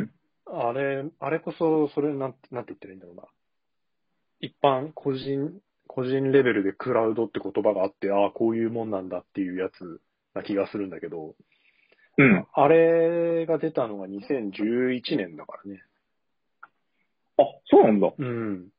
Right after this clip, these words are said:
Speaker 2: だから結構もう長い、
Speaker 1: へー。
Speaker 2: もう十年になりそうってとこだよね、そろそろ。
Speaker 1: へー。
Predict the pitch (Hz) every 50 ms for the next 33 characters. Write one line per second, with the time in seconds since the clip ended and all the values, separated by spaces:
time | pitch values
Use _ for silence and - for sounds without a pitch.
0 | _ _ _ _ - - 110 - - 214 214 _ _ - - - 120 113 117 120
1 | 127 139 139 139 139 139 139 139 139 135 135 143 180 185 151 139 131 147 165 165
2 | 151 123 107 101 101 101 101 107 - - 113 98 101 - - - - 95 85 -
3 | 82 78 76 80 92 92 95 92 85 80 87 92 101 127 _ _ - - 104 92
4 | 87 85 - 95 - - - _ _ _ _ _ _ - - - _ _ _ _
5 | _ _ _ _ _ _ _ - 120 147 156 165 165 165 156 156 160 160 160 160
6 | 160 156